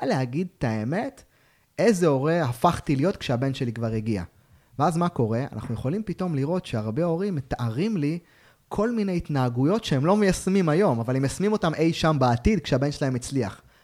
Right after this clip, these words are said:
אנחנו באים ולהגיד, אם הצלחתם לזהות שניים, שלושה, ארבעה התנהגויות, ו-, ו-, ופתאום אתם יכולים לשים לב שלדוגמה, כשהבן שלי כבר הצליח, אז אני פתאום רגוע יותר בעבודה,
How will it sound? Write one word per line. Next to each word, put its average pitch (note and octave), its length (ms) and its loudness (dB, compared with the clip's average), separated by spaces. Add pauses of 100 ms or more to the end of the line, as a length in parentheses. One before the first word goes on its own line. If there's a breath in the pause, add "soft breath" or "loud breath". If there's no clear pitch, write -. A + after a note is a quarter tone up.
(140)
אנחנו - 140 -8
באים C#3 240 -2
ולהגיד, F#3+ 500 -2 (840 soft breath)
אם C3+ 80 2
הצלחתם G3+ 500 -2
לזהות C3+ 380 0
שניים, C3 400 -6
שלושה, B2+ 600 -4 (120)
ארבעה A#2 400 -2
התנהגויות, A#2 920 -2 (680)
ו-, A#2 440 0 (880)
ו-, A2 200 -8
ופתאום A#2+ 420 -2
אתם F#3+ 120 -6 (120)
יכולים C#3 260 -2
לשים D3+ 240 -6
לב D3 100 -4
שלדוגמה, C3 760 -4
כשהבן C#3+ 300 -4
שלי D#3+ 120 -8
כבר B2 180 -4
הצליח, C#3+ 420 -6
אז A2+ 160 -4
אני A2+ 320 0
פתאום F#3+ 280 -4
רגוע C#3+ 260 2
יותר C#3 220 0
בעבודה, G#2 600 -2